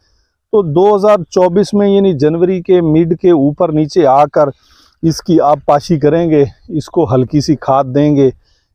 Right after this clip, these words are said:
यानी कि एक बोरी गवारा दे दें, साथ कोई थोड़ी बहुत तो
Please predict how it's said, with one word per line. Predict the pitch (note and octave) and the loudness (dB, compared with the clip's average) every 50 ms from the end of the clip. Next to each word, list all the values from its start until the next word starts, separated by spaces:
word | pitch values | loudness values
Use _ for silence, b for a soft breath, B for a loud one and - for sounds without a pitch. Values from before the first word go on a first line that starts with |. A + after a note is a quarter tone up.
| _ _ | _ _
यानी | B2 C3+ C#3+ D3 D3 | 0 0 2 2 0
कि | C3 - D3 C#3+ D3 C#3 C#3 C#3+ D3 | 0 2 2 2 2 2 2 2 2
एक | C#3+ C#3 C#3+ | 2 0 -2
बोरी | C3+ C#3 C#3+ C#3 C#3 C#3 | 0 0 2 2 2 0
गवारा | B2+ A#2 B2+ B2 B2 B2 C3 D3 D3 | 0 0 0 2 2 2 2 0 0
दे | B2+ C#3 C#3 C3+ | 2 2 0 2
दें, | B2 C3+ C3 B2+ A#2 - - b b b b b - | 0 -2 -2 -2 -6 -10 -18 b b b b b -20
साथ | _ - - D3+ D3 D3 | _ -4 -2 0 0 0
कोई | - - - C#3 C3 | -2 0 0 0 0
थोड़ी | - _ - C#3+ C3+ B2+ C#3 | -2 _ -4 -2 -2 -2 0
बहुत | C3 B2+ B2 B2+ A#2+ - | 0 0 0 0 0 -2
तो | _ C3 B2 A#2+ A#2+ - | _ -2 0 2 0 0